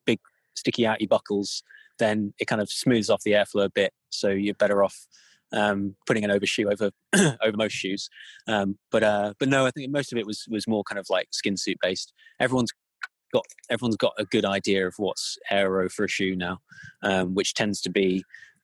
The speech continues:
um, a kind of, like, a flatter, thicker kind of material on the front of the shoe.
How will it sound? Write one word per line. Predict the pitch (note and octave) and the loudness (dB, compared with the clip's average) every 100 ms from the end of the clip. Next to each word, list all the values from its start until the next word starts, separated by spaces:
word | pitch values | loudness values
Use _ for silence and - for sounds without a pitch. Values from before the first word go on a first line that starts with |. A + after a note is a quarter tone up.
| - | -2
um, | F#2+ F#2+ F#2 F#2+ | 0 0 -2 -4
a | - | -4
kind | - G2+ | -2 -2
of, | G2 | 0
like, | F#2+ - - - | -2 -4 -10 -10
a | |
flatter, | - - A2 A2 - G#2 G2 F#2+ - - | -10 -4 -2 -2 0 0 0 -4 -12 -6
thicker | - A2+ A#2 G2+ - | -4 -2 -2 -2 -2
kind | G#2 | -4
of | F#2+ | -2
material | G2 - G#2+ G2+ G2 G2 | -2 2 4 4 4 2
on | F#2+ | -2
the | F#2 | 0
front | - A#2+ | 0 0
of | A#2 | 2
the | C3 | 2
shoe. | - D3 | 4 4